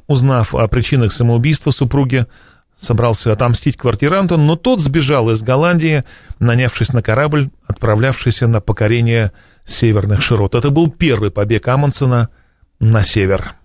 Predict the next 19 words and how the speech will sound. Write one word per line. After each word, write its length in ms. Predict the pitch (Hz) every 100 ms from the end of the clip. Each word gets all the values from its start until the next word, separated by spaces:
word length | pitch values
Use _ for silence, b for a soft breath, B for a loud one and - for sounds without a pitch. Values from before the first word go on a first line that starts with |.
| _ _ _ _ _ b b b b b b b
Следующей 480 | - 220 196 - 156
женщиной, 580 | 151 156 - 120 107
от 80 | 101
которой 360 | 127 113 143 131
Амундсен 420 | 139 127 - 127
слинял 560 | 113 - - 131 131 110
во 160 | 113
льды, 200 | 123 156
была 380 | 151 120 131 135 - -
Сигрид 480 | - 165 147 147 -
Кастберг, 760 | - 143 117 110 95 - - _ _ _ -
замужняя 600 | 127 175 139 107 101 101
дама, 360 | 123 147 170
мать 460 | 170 117 113 131 -
троих 340 | 117 117 120
детей. 480 | 113 107 113 98 95
Ее 140 | 120
супруг 400 | 131 147 170 185
был 260 | 131 143